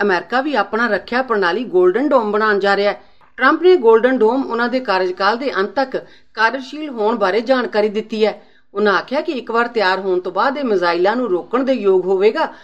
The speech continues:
ਭਾਵੇਂ ਉਹਨਾਂ ਨੂੰ ਦੁਨੀਆ ਦੇ ਕਿਸੇ ਵੀ ਹਿੱਸੇ ਤੋਂ ਲਾਂਚ ਕੀਤਾ ਜਾਵੇ। ਟਰੰਪ ਨੇ ਦਾਅਵਾ ਕੀਤਾ, "ਗੋਲਡਨ ਡੋਮ ਪੁਲਾੜ ਤੋਂ ਹਮਲਿਆਂ ਨੂੰ ਵੀ ਰੋਕ ਸਕਦਾ ਹੈ।"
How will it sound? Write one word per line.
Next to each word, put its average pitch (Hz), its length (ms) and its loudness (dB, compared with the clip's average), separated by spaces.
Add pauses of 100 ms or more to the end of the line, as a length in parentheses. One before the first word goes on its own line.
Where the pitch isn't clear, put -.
(200)
ਭਾਵੇਂ 214 320 2
ਉਹਨਾਂ 240 220 2
ਨੂੰ 311 160 -2
ਦੁਨੀਆ 190 320 2
ਦੇ 233 200 -2 (300)
ਕਿਸੇ 311 300 -2
ਵੀ 311 100 0
ਹਿੱਸੇ 247 340 -2
ਤੋਂ 254 180 -2
ਲਾਂਚ 233 280 2
ਕੀਤਾ 220 300 -4
ਜਾਵੇ। 214 340 0 (520)
ਟਰੰਪ 320 280 2
ਨੇ 370 120 4
ਦਾਅਵਾ 208 280 2
ਕੀਤਾ, 226 340 -4
"ਗੋਲਡਨ 196 460 4
ਡੋਮ 202 300 2
ਪੁਲਾੜ 185 360 4
ਤੋਂ 285 180 -4
ਹਮਲਿਆਂ 220 340 0
ਨੂੰ 302 100 2
ਵੀ 208 120 -2
ਰੋਕ 208 220 4
ਸਕਦਾ 202 280 -4
ਹੈ।" 202 160 -2